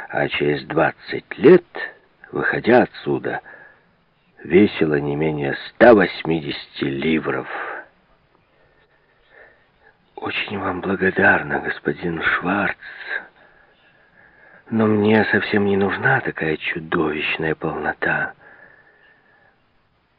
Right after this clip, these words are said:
Надеюсь, вы всё-таки не откажете мне в книгах и освещении.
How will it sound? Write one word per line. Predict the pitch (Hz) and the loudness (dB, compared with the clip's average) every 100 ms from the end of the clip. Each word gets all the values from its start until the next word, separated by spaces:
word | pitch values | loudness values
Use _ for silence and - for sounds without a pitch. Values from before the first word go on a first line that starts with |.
| _ - | _ -16
Надеюсь, | 90 101 98 95 95 101 98 87 95 | -12 -8 -2 2 4 6 6 4 4
вы | 98 92 | 4 6
всё-таки | - 95 - 98 | 4 2 0 0
не | 95 95 | 2 4
откажете | 98 - 127 139 - - | 2 2 4 4 2 -2
мне | 87 85 | 0 0
в | - | -2
книгах | - 87 92 82 78 - - | -2 0 2 0 -4 -6 -2
и | 90 | -2
освещении. | 85 - 90 - 82 78 71 71 71 | 0 -2 -4 -2 -2 -2 -4 -6 -8